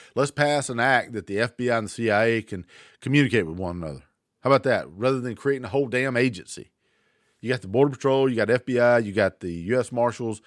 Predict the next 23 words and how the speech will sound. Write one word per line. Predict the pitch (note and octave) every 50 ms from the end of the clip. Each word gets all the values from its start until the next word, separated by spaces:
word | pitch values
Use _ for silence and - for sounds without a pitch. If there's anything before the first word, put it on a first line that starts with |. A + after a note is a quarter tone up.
| - - _ _ -
and | G#2+ G#2+
you | A2+
got | A2 B2+ B2 A#2 F#2+
C-, | - - - B2 -
the | A#2+ A2 G#2+
C | - - B2+ B2
I | A2+ A2 A#2 C#3+
A. | D#3 A#2+ E2+
Keep | - - - D#3+ E3 - -
those. | B2+ A2+ A#2+ C#3 C#3
Okay, | C3 D3 D3 - C3+ B2+ C3
they're | C3 A#2+ A#2+ A#2+ A2+ G2+ _ _ _ _ _ _ _
pretty | - D3 D3
much | C#3 C3 B2+ - - -
institutioned, | - C3 C3+ C3 - - G#2+ - - C3+ C#3 C3 - - A2 A#2 B2 - _ _ _ _ _ _ _ _ _ _ _ _ _ _ _ _ _ _ _ _ _ _ _ _
but | A#2+ G#2+
they | G2+ A#2 A#2
need | B2 C#3 E3 E3+ D#3 -
to | - C3+ A2 -
absolutely | G#2 B2+ D#3 D3+ - C#3+ A#2+ A#2 C3 C#3 A#2+ A2+ A2
dismantle, | G#2 F2 A2+ A#2+ - - - G2+ A#2 A#2+ G#2+ D#2+ B1+ - _ _ _ _ _ _ _ _ _
dismantle | C3 D3+ D3 - - - - F2 G2 B2+ C3+ B2 F#2 D#2+ D2+ D#2+ _ _ _ _ _ _ _ _ _ _ _
these | G#2+ A2 G#2+ G2